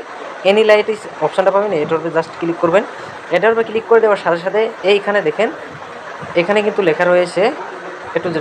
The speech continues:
দেখেন এখানে কিন্তু লেখা রয়েছে, এখানে হচ্ছে our many recap is here। এখানে কিন্তু আপনি চেক করবেন, হ্যাঁ, এই অপশনগুলো যদি আসে আপনার ভিডিও কিন্তু র্যাঙ্ক দিকে চলে যাচ্ছে। এই সব, এটাকে just আপনারা পড়ে নিয়ে বুঝে নেবেন কী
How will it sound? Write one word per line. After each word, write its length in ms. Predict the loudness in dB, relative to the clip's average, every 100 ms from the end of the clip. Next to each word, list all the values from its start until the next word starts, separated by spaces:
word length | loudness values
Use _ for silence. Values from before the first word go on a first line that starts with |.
| -2
দেখেন 160 | 0 0
এখানে 160 | 0 0
কিন্তু 120 | -2 -4
লেখা 140 | -2 0
রয়েছে, 240 | 0 0 -2 -4 -10 -16 -16 -14 -14 -14 -6 -2
এখানে 160 | 0 4
হচ্ছে 140 | 6 6
our 220 | 6 6 4 0
many 240 | 0 0 -2 -4 -14 -6 0 2
recap 300 | 2 2 0 0 -6
is 100 | -6 -2
here। 240 | 2 2 0 -12 -12 -4
এখানে 180 | 0 0 2
কিন্তু 120 | 2
আপনি 100 | 2 2
চেক 120 | -2 0
করবেন, 220 | 0 0 -6 -14 -8 2
হ্যাঁ, 180 | 2 2 -2 0 4
এই 80 | 6 4
অপশনগুলো 360 | 0 0 0 0
যদি 120 | 2 2
আসে 160 | 4 4 4
আপনার 160 | 2 -2
ভিডিও 180 | -2 -2 -2
কিন্তু 160 | -2 0
র্যাঙ্ক 160 | 0 0 -6
দিকে 200 | -6 -6 -2
চলে 120 | 0 0
যাচ্ছে। 220 | -2 -2 -4 -6 -2 0
এই 60 | 4
সব, 100 | 2 4
এটাকে 180 | 4 4
just 160 | 4 0 -2
আপনারা 200 | 2 2 2
পড়ে 140 | 2
নিয়ে 120 | 2 0
বুঝে 160 | 0 0
নেবেন 180 | 0 -2 -2
কী 100 | 0